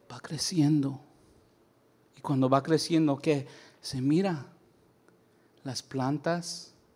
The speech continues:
las flores, y alguna vez, a, a veces l-,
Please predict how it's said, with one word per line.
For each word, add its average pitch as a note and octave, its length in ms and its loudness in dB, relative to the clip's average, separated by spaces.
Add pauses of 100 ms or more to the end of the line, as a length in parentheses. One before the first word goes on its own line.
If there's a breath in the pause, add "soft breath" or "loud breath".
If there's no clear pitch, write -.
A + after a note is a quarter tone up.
(260)
las A2+ 180 -12
flores, D#3+ 920 4 (920 soft breath)
y B2 80 -4
alguna D#3 380 6
vez, E3+ 300 6
a, B2 100 6
a C3+ 240 4
veces E3+ 340 0
l-, C#3+ 280 -2